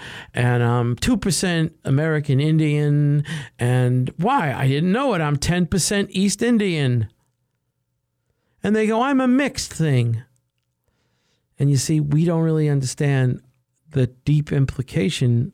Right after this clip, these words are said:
of the tree of life. Because there's a huge difference between our genotype and our phenotype. Our genotype is what you perhaps can get from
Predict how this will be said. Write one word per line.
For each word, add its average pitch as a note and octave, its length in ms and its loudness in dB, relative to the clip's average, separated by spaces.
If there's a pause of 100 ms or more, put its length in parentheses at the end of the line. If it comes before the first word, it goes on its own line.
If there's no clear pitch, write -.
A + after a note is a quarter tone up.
of B2+ 180 -2
the C3 80 -4
tree B2 280 -2
of A2+ 120 2
life. A2+ 440 -2 (3000)
Because D#3 320 0
there's F3 180 0
a F#3 60 2
huge F#3 400 0
difference F#3 400 -2
between D#3+ 340 -2
our C#3+ 140 0
genotype D#3+ 800 0
and C3+ 160 0
our B2+ 140 0
phenotype. E3 920 -2 (560)
Our D3+ 160 0
genotype D#3 840 0
is D3 400 0
what C#3 140 -2 (340)
you D3+ 160 0
perhaps C#3 480 0
can C3 220 0
get C3+ 240 -2
from A#2+ 340 0